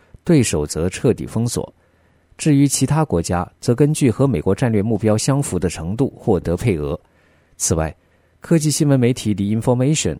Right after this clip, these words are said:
周四援引一位消息人士的话报道，美国商务部最近要求英伟达调查他们的产品在过去一年中是如何流入中国大陆的。最近，英伟达已经要求美国超微电脑公司和戴尔科技等大型分销商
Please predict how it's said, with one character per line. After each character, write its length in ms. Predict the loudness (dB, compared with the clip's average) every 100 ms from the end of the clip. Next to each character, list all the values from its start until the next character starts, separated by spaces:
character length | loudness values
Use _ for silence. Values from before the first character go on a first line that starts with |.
| -4
周 180 | -2 0
四 260 | 2 2
援 220 | 2 2
引 160 | 2 0
一 80 | 0
位 180 | 0 0
消 240 | 0 -2
息 140 | -2
人 160 | -2 -4
士 160 | -4 -4
的 80 |
话 160 | -2 -2
报 180 | -2 -4
道， 240 | -4 -10 -14 _ _ _ -2
美 120 | 2
国 140 | 2
商 180 | 2 2
务 80 | 2
部 140 | 2
最 160 | 2 2
近 160 | 2 2
要 160 | 2
求 160 | 2 0
英 140 | 2
伟 140 | 2 0
达 220 | -4 -6
调 240 | -2 -2
查 180 | -2 -4
他 100 | -4
们 100 | -2
的 80 | -2
产 240 | -4 -4
品 240 | -4 -6 -10
在 240 | -4 -4 -2
过 200 | 0 0
去 200 | 0 -4
一 100 | -4
年 220 | -4 -4
中 240 | -2 -2 -4 _
是 260 | -4 0
如 180 | 2 0
何 200 | 2 2
流 200 | 2 2
入 140 | 0 -2
中 200 | -2 -4
国 140 | -4
大 180 | -6 -4
陆 180 | -2 -4
的。 160 | -6 -12 _ _ _ _ _ _
最 140 | -4 -2
近， 200 | -2 -6 -8 _ _
英 120 | 0
伟 100 | 2
达 200 | 2 2
已 100 | 2
经 160 | 2 2
要 160 | 2 2
求 180 | 0
美 140 | 0 0
国 160 | 0
超 160 | -2 0
微 180 | 0 2
电 160 | 0
脑 140 | -2 -2
公 180 | -4 -4
司 220 | 0 -2
和 180 | 0 0
戴 160 | 0
尔 160 | -2 -4
科 200 | -4 -2
技 160 | 0 0
等 220 | 0 -4
大 200 | -4 -6
型 220 | -6 -4
分 160 | -2 0
销 160 | 0
商 240 | 2 0